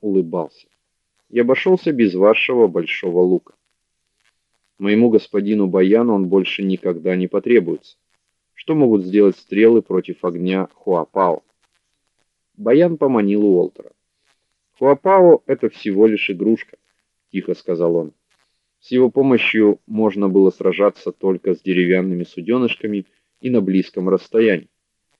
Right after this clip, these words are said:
Это всё, что было мне нужно в данный момент. Но как его использовать в битве, когда бьются тучи всадников?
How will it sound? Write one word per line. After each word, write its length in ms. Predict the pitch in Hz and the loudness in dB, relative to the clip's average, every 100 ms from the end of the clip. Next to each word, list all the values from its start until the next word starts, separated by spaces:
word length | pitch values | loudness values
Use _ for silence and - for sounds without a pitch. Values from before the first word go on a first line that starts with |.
| _ _ - | _ _ -6
Это 200 | 120 147 | -2 -2
всё, 220 | - 185 | 0 -2
что 200 | - 139 | -2 0
было 240 | 139 139 | 4 4
мне 180 | 123 113 | 4 0
нужно 400 | 107 104 - 104 | 0 -2 -4 -8
в 100 | 82 | -6
данный 340 | 92 87 85 | -4 -4 -6
момент. 440 | 85 85 85 80 - _ _ _ _ _ _ | -6 -6 -6 -10 -14 _ _ _ _ _ _
Но 460 | 95 95 92 87 - _ | -8 -2 0 -2 -4 _
как 220 | - 98 - | -6 -6 -6
его 240 | 87 87 85 | -6 -4 -4
использовать 640 | - 101 92 85 85 80 | -4 -4 -2 -2 -4 -6
в 80 | 78 | -14
битве, 440 | 82 110 131 127 - _ _ _ _ | -8 -8 -6 -8 -8 _ _ _ _
когда 220 | 113 110 131 | -4 2 2
бьются 540 | 143 151 151 - 131 | 4 2 2 -4 -4
тучи 500 | - - 110 - 107 | -4 -6 -6 -6 -10
всадников? 600 | - - 127 87 82 _ | -10 -2 0 -2 -10 _